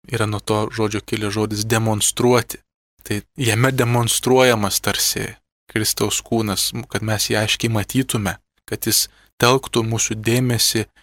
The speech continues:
į Viešpatį Kristų. Taigi tas daiktas, kurį įdedama ostija ir tada pastatoma ar ant altoriaus, ar į garbingą sostą,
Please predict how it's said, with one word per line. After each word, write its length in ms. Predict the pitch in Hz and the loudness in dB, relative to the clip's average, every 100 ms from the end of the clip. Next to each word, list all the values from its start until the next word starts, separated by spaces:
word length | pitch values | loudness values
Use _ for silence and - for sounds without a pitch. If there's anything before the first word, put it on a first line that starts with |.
| - | -12
į 140 | - 113 | -4 0
Viešpatį 480 | 117 110 - 98 110 | 0 0 -2 -4 -4
Kristų. 480 | - 117 - - - - _ _ _ _ _ _ | -2 0 0 0 -6 -12 _ _ _ _ _ _
Taigi 240 | - 110 | -12 -10
tas 220 | - 101 107 | -8 -8 -4
daiktas, 560 | 104 110 - - - - _ _ _ _ _ - | -4 -4 -8 -6 -6 -6 _ _ _ _ _ -10
kurį 400 | 107 107 107 - _ _ - | -4 -4 -6 -12 _ _ -8
įdedama 600 | 117 113 107 104 101 95 - _ - | -4 -2 -2 -4 -4 -6 -10 _ -6
ostija 520 | 123 - - 156 143 | -4 -4 -2 -2 0
ir 80 | - | -2
tada 420 | - 104 107 107 - _ _ _ _ - | -6 -4 0 0 -2 _ _ _ _ -2
pastatoma 680 | - - 107 104 110 98 98 | 0 2 0 0 -2 -4 -4
ar 80 | 98 | -6
ant 160 | 98 | -8
altoriaus, 720 | 101 - 120 147 160 151 131 - | -12 -6 2 4 4 4 2 0
ar 100 | 104 | -2
į 240 | 101 107 117 | -4 -8 -6
garbingą 560 | 107 107 110 113 110 98 - _ _ _ | -6 -2 -2 -2 -4 -6 -10 _ _ _
sostą, 580 | - - 123 143 - 127 | -2 4 4 4 0 0